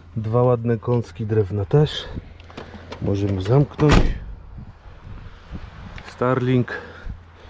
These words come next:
krzesło i jesteśmy gotowi. Dziewięć w cieniu, a odczuwalno o wiele więcej. Ale potem ma być już trzynaście, dwanaście, dwanaście i o taką pogodę walczyłem. Rozejrzałem się po okolicy mniej więcej,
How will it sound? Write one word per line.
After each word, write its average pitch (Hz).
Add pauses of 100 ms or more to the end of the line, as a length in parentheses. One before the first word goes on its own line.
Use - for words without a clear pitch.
(380)
krzesło 131
i 127
jesteśmy 147
gotowi. 156 (1000)
Dziewięć 139
w -
cieniu, 127
a 110
odczuwalno 127
o 117
wiele 123
więcej. 127 (640)
Ale 120
potem 143
ma 139
być 123
już -
trzynaście, 135
dwanaście, 127
dwanaście 127 (680)
i 123
o 123
taką 127 (640)
pogodę 120
walczyłem. 117 (800)
Rozejrzałem 120
się 135
po 127
okolicy 127
mniej 123
więcej, 127